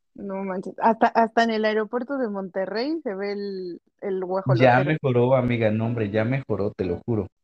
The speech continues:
Speaker 1: Pues ahí subió su, su, un video que había ido, creo que un seven eleven en una gasolinera y, pues,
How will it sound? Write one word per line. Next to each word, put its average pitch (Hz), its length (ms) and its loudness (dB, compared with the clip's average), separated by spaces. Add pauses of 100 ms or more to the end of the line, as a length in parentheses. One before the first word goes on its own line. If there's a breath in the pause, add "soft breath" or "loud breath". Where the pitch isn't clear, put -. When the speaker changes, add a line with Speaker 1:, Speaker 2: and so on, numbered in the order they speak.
Speaker 1:
Pues 233 160 2
ahí 254 220 4
subió 277 300 2
su, 226 560 0
su, 226 80 -4
un 214 380 0
video 233 440 0
que - 160 -4
había 208 240 2
ido, 208 400 0 (120)
creo 208 180 -6
que - 100 -4
un 220 140 0
seven 208 360 0
eleven 196 340 0
en 202 140 -2
una 208 180 -2
gasolinera 196 760 -2
y, 220 120 0
pues, 185 260 -12